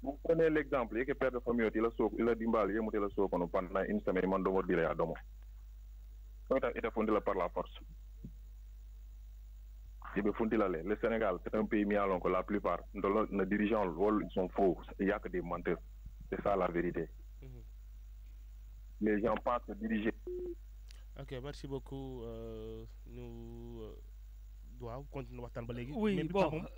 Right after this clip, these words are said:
Speaker 3: am na yoo xam ne sax du ma ko tontu, quoi, parce
Speaker 2: waaw,
Speaker 3: que,
Speaker 2: waaw.
Speaker 3: euh, waxtaan ji, waxtaan nekk na waxtaan ju am solo boo xam ne duñ ko wax ak xol, quoi. Dañu war a wàcc wax loo xam ne mën na tax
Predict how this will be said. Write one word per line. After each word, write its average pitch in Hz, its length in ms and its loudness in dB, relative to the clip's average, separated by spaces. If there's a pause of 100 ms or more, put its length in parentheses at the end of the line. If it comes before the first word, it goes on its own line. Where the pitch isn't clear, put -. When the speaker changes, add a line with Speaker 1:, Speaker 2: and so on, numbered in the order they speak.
(120)
Speaker 3:
am 202 160 2
na 202 100 6
yoo 202 140 4
xam 190 160 -4
ne 180 80 -2
sax 190 140 -6
du 196 60 -6
ma 185 100 -2
ko 175 60 -6
tontu, 240 240 -6
quoi, 160 140 -4
parce 123 200 2
Speaker 2:
waaw, 110 60 -2
Speaker 3:
que, - 40 0
Speaker 2:
waaw. 143 200 2 (380)
Speaker 3:
euh, 156 340 0 (260)
waxtaan 185 360 -4
ji, 170 80 -8
waxtaan 185 360 -8
nekk 196 180 -8
na 185 140 -10
waxtaan 170 260 -10
ju 165 60 -12
am 160 100 -10
solo 147 180 -12
boo 143 100 -10
xam 135 200 -12
ne 123 80 -14 (1000)
duñ 175 260 -6
ko 190 120 -6
wax 170 140 -4
ak - 140 -12
xol, 277 140 -6
quoi. 139 280 -8
Dañu 160 200 -8
war 160 120 -6
a 156 80 -6
wàcc 160 440 -8 (1000)
wax 156 400 -4
loo 185 160 0
xam 180 260 -8
ne 170 80 -6
mën 170 280 -8
na 170 100 -6
tax - 220 -8